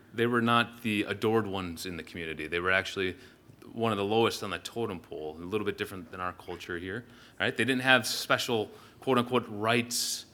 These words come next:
uh, that, that everybody needed to care for them so closely. Uh, they were not, the family didn't orient themselves around the child. The child had to fit into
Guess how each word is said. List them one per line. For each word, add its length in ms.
uh, 240
that, 240
that 200
everybody 400
needed 340
to 320
care 260
for 180
them 200
so 220
closely. 680
Uh, 140
they 140
were 180
not, 260
the 80
family 300
didn't 320
orient 460
themselves 440
around 300
the 80
child. 480
The 80
child 400
had 140
to 60
fit 340
into 720